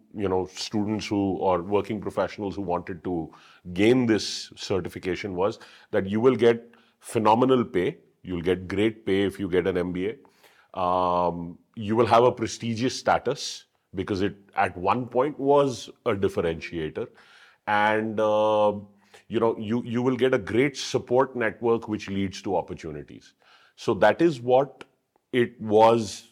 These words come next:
the promise that was being made by, by an M B A. But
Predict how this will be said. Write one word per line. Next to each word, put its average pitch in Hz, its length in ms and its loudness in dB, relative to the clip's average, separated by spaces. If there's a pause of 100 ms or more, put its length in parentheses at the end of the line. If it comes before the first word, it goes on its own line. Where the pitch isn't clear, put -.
(120)
the 95 140 -2
promise 107 400 2
that 104 240 0
was 104 280 2
being 104 300 -6
made 95 280 -2
by, 85 340 -2 (180)
by 90 220 -2
an 82 160 -4
M 76 160 -10
B 76 140 -8
A. - 20 -14 (720)
But 113 400 2